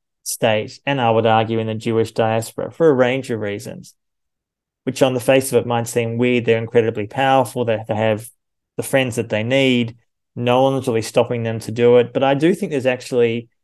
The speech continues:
quite a lot of insecurity around their position in the world and the fact that there's a growing movement of people in the U S and elsewhere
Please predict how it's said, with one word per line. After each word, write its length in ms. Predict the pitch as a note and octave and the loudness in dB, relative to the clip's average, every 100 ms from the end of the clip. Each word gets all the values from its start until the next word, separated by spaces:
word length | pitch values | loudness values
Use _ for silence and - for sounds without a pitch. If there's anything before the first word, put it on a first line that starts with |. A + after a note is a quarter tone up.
| _ _ _ - | _ _ _ -10
quite 260 | - C#3+ | 2 4
a 40 | D#3 | 6
lot 200 | C#3 B2 | 4 4
of 140 | A#2 | 0
insecurity 880 | A#2 A2 - - A2+ G#2+ G2 - - _ - | -4 -8 -12 -6 -2 -2 -4 -10 -16 _ -8
around 440 | A#2 A2+ A2 A2 | -4 -2 -2 -2
their 320 | A2+ G#2+ G#2 - - | 0 2 0 -4 -6
position 400 | A2 B2 - B2 | -2 -2 -2 -4
in 100 | A#2 | -2
the 80 | |
world 540 | A2+ A2+ A#2 A2+ A2 A2 _ _ | 2 4 6 4 2 -2 _ _
and 160 | F#3+ D#3+ | -2 -2
the 40 | |
fact 260 | C3 C3 - | 2 0 0
that 100 | A#2+ | 2
there's 220 | A#2+ A2+ | 2 2
a 20 | |
growing 420 | A2+ B2 A#2 A2+ | 0 2 2 -2
movement 380 | A2+ A#2 A#2 A2+ | -2 -2 -2 -4
of 80 | G#2+ | -4
people 380 | - B2 A#2+ A2 | -2 -2 0 -2
in 60 | |
the 100 | A2 | -2
U 180 | A2 A2+ | -2 2
S 180 | A2+ G#2+ | 0 0
and 100 | B2+ | -2
elsewhere 540 | C#3+ C#3+ B2 A2+ G#2+ | 0 0 0 2 2